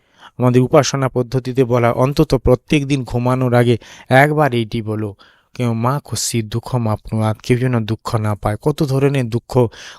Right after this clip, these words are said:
কত ধরনের কষ্ট আমরা মানুষের সঙ্গে মিশে দেখছি, নিজেরও। <clears throat> তো এই ধরনের দুঃখে সে জর্জরিত হয়ে যাচ্ছে। অন্তত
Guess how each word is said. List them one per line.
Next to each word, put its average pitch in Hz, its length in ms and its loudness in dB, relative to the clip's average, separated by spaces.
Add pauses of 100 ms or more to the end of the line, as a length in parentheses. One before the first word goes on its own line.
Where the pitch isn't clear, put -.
কত 135 220 4
ধরনের 127 480 0
কষ্ট - 280 -4
আমরা 120 240 2
মানুষের 117 360 0
সঙ্গে 117 280 0
মিশে 113 300 -4
দেখছি, 113 340 -12
নিজেরও। 117 380 -14 (680)
<clears throat> 202 460 2
তো 147 80 -4
এই 139 80 -2
ধরনের 160 380 0 (360)
দুঃখে 143 340 2
সে 135 140 -2
জর্জরিত 123 560 -6
হয়ে 113 220 -20
যাচ্ছে। 113 260 -16
অন্তত 139 420 4